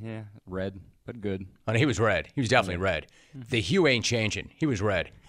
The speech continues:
Speaker 2: Hence the gloss, the Lobster.
Speaker 1: There you go.
Speaker 2: Are you ready to do this, Head?
Speaker 1: Hell freaking yes. Let's
Speaker 2: Let's
Speaker 1: do it.
Speaker 2: get it.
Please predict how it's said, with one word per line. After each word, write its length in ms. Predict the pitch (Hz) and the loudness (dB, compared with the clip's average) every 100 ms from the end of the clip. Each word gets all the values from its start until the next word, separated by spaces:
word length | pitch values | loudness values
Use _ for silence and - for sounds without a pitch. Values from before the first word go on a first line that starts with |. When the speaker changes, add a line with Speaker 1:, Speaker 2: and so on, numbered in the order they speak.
| _ _ _ | _ _ _
Speaker 2:
Hence 460 | - 120 120 117 | -4 0 0 -2
the 100 | - 123 | -4 -2
gloss, 480 | 110 107 101 95 - | 2 4 2 0 -6
the 140 | 107 113 | -4 0
Lobster. 580 | 113 123 120 - 82 82 - | 2 2 0 -6 -8 -10 -14
Speaker 1:
There 180 | 82 | -12
you 60 | 95 | -10
go. 240 | 139 151 151 _ | -10 -10 -14 _
Speaker 2:
Are 100 | 104 | -2
you 160 | 151 185 | 0 0
ready 320 | 131 135 151 147 | 4 4 4 2
to 140 | 127 | 0
do 240 | 113 135 | 2 2
this, 220 | 101 92 - | 0 -2 -2
Head? 300 | 95 82 - - | -2 -4 -10 -12
Speaker 1:
Hell 320 | 131 135 143 | -4 -2 -2
freaking 400 | - 143 - 120 | -4 -4 -2 0
yes. 240 | 101 85 | 0 -2
Let's 120 | 101 131 | -4 0
Speaker 2:
Let's 140 | 123 | 2
Speaker 1:
do 60 | 107 | 4
it. 40 | |
Speaker 2:
get 180 | 156 | 4
it. 120 | 131 | 2